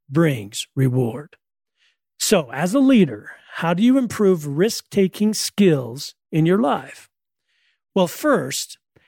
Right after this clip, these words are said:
have a clear idea of your end goal. A major difference between foolish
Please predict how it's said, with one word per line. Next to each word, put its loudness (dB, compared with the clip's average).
have -2
a 4
clear 2
idea -2
of -2
your 2
end 2
goal. -2
A 4
major 6
difference 0
between 0
foolish 0